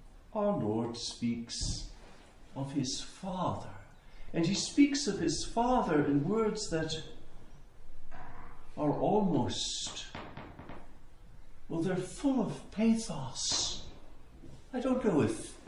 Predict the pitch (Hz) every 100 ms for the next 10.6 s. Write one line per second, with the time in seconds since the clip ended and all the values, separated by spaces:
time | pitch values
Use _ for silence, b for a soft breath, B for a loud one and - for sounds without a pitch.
0 | - - - - - - 135 143 139 127
1 | 131 151 151 - - - - - - -
2 | - - - - - - - - - -
3 | - - - - - - - - - -
4 | - - 175 170 147 143 139 165 160 139
5 | 95 - - - - - - - 147 190
6 | - - 123 117 104 110 110 92 101 101
7 | 113 107 92 92 - - - - - -
8 | 113 107 110 - 123 110 104 - 123 -
9 | 98 98 104 95 - 113 113 110 101 110
10 | 107 131 120 95 92 92